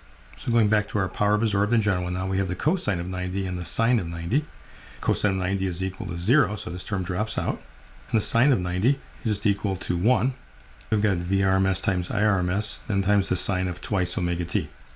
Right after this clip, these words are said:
Again, let's graph that. But the minus sign here will have a flipped sine wave, and again, we'll have two cycles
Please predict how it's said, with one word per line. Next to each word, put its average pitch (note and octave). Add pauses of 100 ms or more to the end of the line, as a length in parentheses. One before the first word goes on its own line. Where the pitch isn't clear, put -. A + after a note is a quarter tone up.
(140)
Again, F#2+
let's G2
graph F#2+
that. - (1120)
But G#2
the F#2+
minus G2
sign F#2
here F2+
will F#2+
have F2+
a E2
flipped -
sine G2
wave, C#3+
and G#2
again, F#2+
we'll F#2+
have F2+
two -
cycles F2+